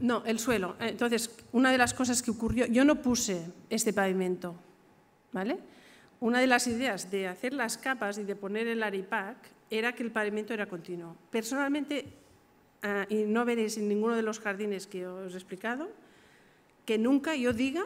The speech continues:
por dónde tiene que ir la gente, ¿vale? A mí, o sea, no, no me habéis visto un camino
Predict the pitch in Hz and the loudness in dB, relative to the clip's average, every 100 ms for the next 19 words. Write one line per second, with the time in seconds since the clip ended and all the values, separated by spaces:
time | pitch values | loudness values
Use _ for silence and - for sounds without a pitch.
0 | - 220 208 226 226 214 208 208 190 180 | -2 -2 0 0 -2 -2 -4 -4 -8 -10
1 | 185 180 180 180 - _ _ _ 202 220 | -10 -12 -14 -20 -20 _ _ _ -10 -10
2 | 240 214 202 254 - - - - _ _ | -8 -6 -4 -4 -8 -18 -20 -20 _ _
3 | _ - - 214 226 247 262 262 - - | _ -12 -6 0 2 4 2 0 -8 -20
4 | - 226 233 240 233 220 214 240 - 262 | -8 -2 2 2 2 2 0 -4 -4 -6
5 | - 240 226 214 208 208 214 | -4 -2 -2 -2 -4 -4 -4